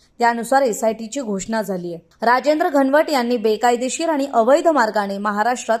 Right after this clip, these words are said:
खरेदी केलेल्या जमिनींची चौकशी करण्यासाठी विशेष पथक म्हणजेच एसआयटी नेमण्यात आली आहे.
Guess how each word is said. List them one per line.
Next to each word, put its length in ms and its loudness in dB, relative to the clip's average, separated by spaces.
खरेदी 320 -4
केलेल्या 360 -2
जमिनींची 640 -6
चौकशी 500 2
करण्यासाठी 640 0
विशेष 400 -6
पथक 460 -4
म्हणजेच 360 -4
एसआयटी 460 -6
नेमण्यात 440 -4
आली 220 -8
आहे. 140 -20